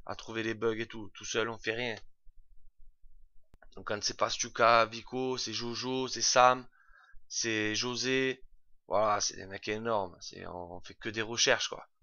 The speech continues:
Nous, les millions, on les a. Alors après, on s'amuse entre nous, mais souvent, on cherche des bugs, euh, voilà, pour vous dépatouiller. Il y en a plein, ils arrivaient pas.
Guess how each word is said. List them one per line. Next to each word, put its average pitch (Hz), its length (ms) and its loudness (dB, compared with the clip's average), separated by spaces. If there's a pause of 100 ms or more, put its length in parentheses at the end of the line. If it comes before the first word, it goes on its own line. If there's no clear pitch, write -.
(680)
Nous, 107 80 -12
les 107 100 -8
millions, 113 360 -2
on 113 40 -4
les 107 240 0
a. 120 340 8 (580)
Alors 98 220 0
après, 110 200 -2
on 110 60 -2
s'amuse 110 340 0
entre 110 260 -6
nous, 117 300 -4
mais 104 280 -6 (280)
souvent, 110 340 -4
on 117 60 -2
cherche 110 240 0
des 110 100 -6
bugs, 117 260 2
euh, 104 120 -2
voilà, 104 360 4 (720)
pour 90 320 -12
vous 98 80 -10
dépatouiller. 107 600 -2
Il - 20 -2
y 92 60 -2
en 85 60 -6
a 85 60 -8
plein, 120 200 -4
ils 113 180 -2
arrivaient 104 260 -2
pas. 107 340 4